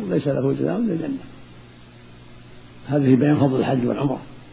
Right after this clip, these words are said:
وأن العمرة كفارة لما بينهما، يعني عند اجتناب الكبائر، قاعدة. الأحاديث المطلقة في تكفير الذنوب مقيدة بترك الكبائر،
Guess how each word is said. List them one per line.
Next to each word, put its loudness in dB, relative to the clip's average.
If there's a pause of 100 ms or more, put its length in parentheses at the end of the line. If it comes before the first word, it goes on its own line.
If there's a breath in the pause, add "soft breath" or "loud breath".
(680)
وأن -2
العمرة 0
كفارة 0
لما 4
بينهما، -4 (360)
يعني 2
عند 4
اجتناب 4
الكبائر، 0 (320)
قاعدة. 0 (1600)
الأحاديث 0
المطلقة 4
في 0 (140)
تكفير 0
الذنوب 4 (140)
مقيدة 4
بترك 0
الكبائر، -6